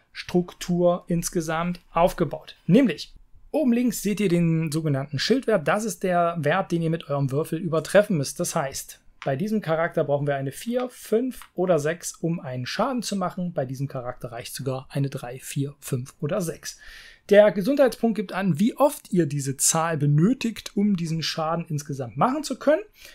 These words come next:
Falls ihr es nicht schaffen solltet, äh, euren Gegner zu besiegen, dann erhaltet ihr den Schaden, was bei beiden in dem Fall zwei Schaden wären. Und unten rechts ist dann eine Strafe noch angesehen, wenn ihr aus dem Kampf euch zurückziehen müsst, also eine Niederlage insgesamt habt.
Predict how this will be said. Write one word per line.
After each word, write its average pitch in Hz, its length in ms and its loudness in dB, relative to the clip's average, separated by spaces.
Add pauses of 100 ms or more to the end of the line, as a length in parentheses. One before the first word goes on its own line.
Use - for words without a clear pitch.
(160)
Falls - 400 0
ihr 202 80 -4
es 165 140 -6
nicht 254 280 4
schaffen 202 320 0
solltet, 143 540 -2
äh, 156 280 2
euren 151 220 0
Gegner 165 280 -4
zu 147 140 -6
besiegen, 180 420 -2
dann 220 240 2
erhaltet 208 420 -2
ihr 180 120 -2
den 143 180 0
Schaden, 220 500 -4
was 160 160 -2
bei 143 140 0
beiden 156 460 -6
in 151 120 -2
dem 143 160 -2
Fall 143 220 -8
zwei - 380 -4
Schaden 196 400 -4
wären. 202 240 -6 (460)
Und 320 320 0
unten 240 400 0
rechts 180 720 -4
ist 214 260 -6
dann 185 140 0
eine 160 200 -4
Strafe 175 640 -2
noch 151 160 0
angesehen, 151 640 -2
wenn 165 140 -2
ihr 170 120 -4
aus 147 120 -8
dem 151 100 -6
Kampf 175 240 -6
euch 147 140 -6
zurückziehen 165 580 -6
müsst, 233 260 -2
also 143 120 -6
eine 143 100 -6
Niederlage 147 540 2
insgesamt 143 500 -6
habt. - 240 -2